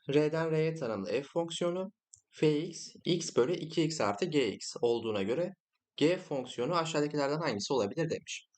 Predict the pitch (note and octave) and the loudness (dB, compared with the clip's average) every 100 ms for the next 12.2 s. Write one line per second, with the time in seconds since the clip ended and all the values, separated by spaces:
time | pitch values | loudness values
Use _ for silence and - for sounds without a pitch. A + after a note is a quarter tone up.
0 | - - - - - - F#3+ F#3+ F#3+ G#2+ | -20 -20 -18 -20 -10 -2 2 2 2 0
1 | G#2+ G2 - D#3 F3+ E3+ E3+ E3+ E3 C#3+ | 2 0 2 0 2 -2 -2 -2 -2 0
2 | G#2+ C3 F3+ - - A#2+ A#2+ B2+ B2+ D#3+ | 0 0 -2 -6 0 0 0 -4 0 0
3 | E3+ E3+ E3 E3+ G2+ F#2+ G2+ G#2+ F#3 - | 2 0 0 -2 -4 -4 -4 -4 -4 -6
4 | _ _ - - - C#3+ B2 - C#3 E3 | _ _ -20 -8 -2 0 0 0 -2 0
5 | D#3 B2 A#2 F3 F3 D#3 A#2+ A#2+ D#3+ B2+ | 0 0 0 -2 0 2 2 2 0 -2
6 | A2 G#2+ - - _ _ - - _ - | 0 -2 -2 -12 _ _ -20 -20 _ 2
7 | F#3 G3 F3 G#3 G3 C#3+ D3 D3 F3+ D#3+ | 2 0 -4 -2 0 2 2 0 -2 0
8 | D#3 E3 E3 G2+ F#2 - - _ _ _ | 0 0 -2 -6 -8 -12 -18 _ _ _
9 | - _ _ _ _ B2 A#2 C3 F#3+ D3+ | -20 _ _ _ _ 0 2 2 2 2
10 | C3+ G3 - - _ _ _ _ _ _ | 0 -4 -8 -18 _ _ _ _ _ _
11 | _ _ _ - E3 F#3+ - D3 A2 C3+ | _ _ _ 2 2 2 -2 0 0 -2
12 | G3+ | -6